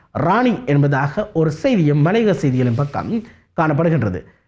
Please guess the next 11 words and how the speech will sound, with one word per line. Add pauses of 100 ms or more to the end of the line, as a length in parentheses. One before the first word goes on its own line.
(140)
இந்திய
செய்திகளை
எடுத்துக்கொண்டால்
இந்திய
செய்திகளின்
பக்கம்
அதிமுக
கூட்டணி
தொகுதிகள்
இன்று
அறிவிப்பு